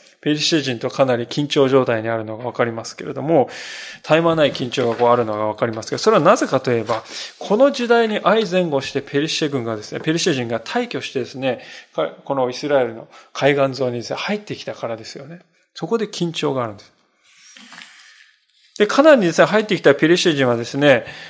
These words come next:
現地のカナン人の神々をですね、自分の神々、つまりこのダゴンを、自分の神々として取り込んできた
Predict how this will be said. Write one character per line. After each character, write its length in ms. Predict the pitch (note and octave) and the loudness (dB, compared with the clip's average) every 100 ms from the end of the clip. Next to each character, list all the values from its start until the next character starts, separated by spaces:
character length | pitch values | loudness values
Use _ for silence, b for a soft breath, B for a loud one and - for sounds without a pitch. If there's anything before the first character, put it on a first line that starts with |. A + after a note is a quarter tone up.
| B | B
現 380 | - C3+ C4 E3 | -4 4 4 4
地 160 | A3+ | 2
の 140 | G#3 F3+ | 4 4
カ 240 | - F#3 | 4 0
ナ 140 | A3+ C4+ | 2 2
ン 100 | C4+ | 2
人 300 | C4+ B3 A#3+ | -2 0 0
の 120 | A3 | -2
神 340 | - F#3+ G3 | 0 -2 0
々 320 | F#3+ F#3 F3 | 2 2 4
を 80 | D3+ | 0
で 80 | C3 | 0
す 100 | C3 | -2
ね、 80 | B2+ | -4
自 180 | A#2 C#3 | -4 -4
分 160 | F#3+ | -4
の 140 | G3 F#3+ | -2 -2
神 260 | - F#3 | -4 -2
々、 220 | F3 B2 B2 | 0 0 -4
つ 160 | - | -4
ま 80 | D3+ | -2
り 60 | B2+ | -2
こ 100 | C3 | -4
の 80 | |
ダ 200 | A#2+ C#3 | 2 4
ゴ 100 | C3+ | 4
ン 40 | A#2 G#2 | -2 -6
を、 100 | A2+ b b b b | -20 b b b b
自 120 | - E3 | -6 -4
分 160 | G3 | -2
の 100 | F#3+ | -4
神 380 | F#3 - F#3 F3+ | -4 -6 -4 0
々 240 | D#3 A#2+ | 0 0
と 160 | A#2 - | -6 -10
し 100 | - | -4
て 160 | E3 C3+ | -2 -2
取 280 | - E3+ | 0 -2
り 40 | G#3 | -2
込 140 | F4+ | -4
ん 40 | C#4+ | -2
で 120 | B2+ | -4
き 80 | - | -6
た 180 | - | -20